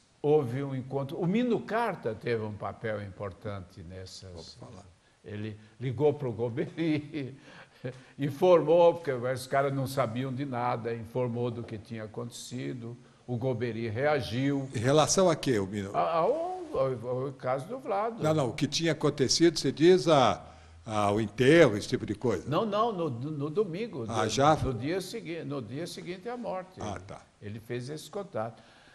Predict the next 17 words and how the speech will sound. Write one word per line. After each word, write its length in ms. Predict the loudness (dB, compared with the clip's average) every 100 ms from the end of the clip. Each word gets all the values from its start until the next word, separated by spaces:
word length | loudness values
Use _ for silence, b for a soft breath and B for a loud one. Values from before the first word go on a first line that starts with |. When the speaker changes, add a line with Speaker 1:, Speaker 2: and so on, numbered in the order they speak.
| b -8
Speaker 1:
E, 120 | -6
e 320 | -6 -6 -2
o 80 | 0
Mino 320 | 0 -2 -2
aparecia, 1000 | -2 0 0 0 -6 -6 -6 -4 -4 -6 -8
eh, 720 | -8 -8 -8 -10 -12 -16 -16 -12
muito 500 | -6 -4 -4 -8 -12
lá 180 | -14 -14
no 100 | -16
sindicato. 600 | -16 -18 -20 -18 -18 -20 _ _ -10
Ele 180 | -8
teve 260 | -4 -4 -4
contato 480 | -6 -6 -6 -8 -10
com 80 | -8
o 20 |
Dom 180 | -8 -6
Paulo, 340 | -2 -2